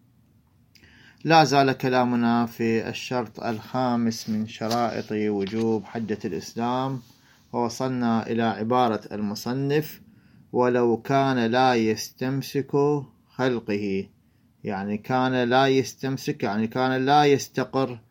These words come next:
لا يثبت هذا الحاج خلقه. وين لا يستمسك؟ في الطريق، على الدابة، لأن كلامنا على المسير،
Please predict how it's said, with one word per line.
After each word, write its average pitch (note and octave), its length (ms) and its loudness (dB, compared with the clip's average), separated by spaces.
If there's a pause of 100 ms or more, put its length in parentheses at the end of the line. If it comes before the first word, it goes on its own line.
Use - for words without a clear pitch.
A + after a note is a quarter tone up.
(320)
لا B2 300 4
يثبت B2 600 2 (560)
هذا A#2 220 0
الحاج A#2+ 520 0 (380)
خلقه. B2 640 2
وين C#3+ 280 6
لا C#3 180 6
يستمسك؟ B2+ 560 -4 (520)
في C3 280 6
الطريق، D3 560 4
على A#2 200 0
الدابة، A2 580 0
لأن G#2 120 -6
كلامنا B2 440 -2
على A#2 180 2
المسير، B2 560 0